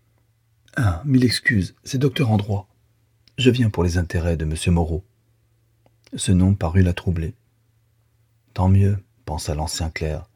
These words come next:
puisqu'elle a bien voulu de lui, elle voudra de moi. » S'encourageant par l'idée reçue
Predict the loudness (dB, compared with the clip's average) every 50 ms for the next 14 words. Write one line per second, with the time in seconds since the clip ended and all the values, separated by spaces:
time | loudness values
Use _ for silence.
0 | _ _ _ _ _ _ _ _ _ _ _ _ _ -14 -12 -12 -10 -6 -6 -6
1 | -4 -4 -6 -6 -6 -4 -4 -4 -4 -2 -2 -2 0 2 4 4 4 4 2 _
2 | _ _ _ _ _ -8 -6 -4 -4 -4 -2 0 0 2 2 2 2 0 -2 -4
3 | _ _ _ _ _ _ _ _ _ _ _ _ _ _ _ _ _ _ _ _
4 | _ _ _ _ -10 -4 -2 -2 -2 -2 -4 -4 -4 -2 -2 -4 -4 -4 -6 -4
5 | -2 -2 0 0 -2 -2 -4 -6 -6 -8 -6 -6 -8 -10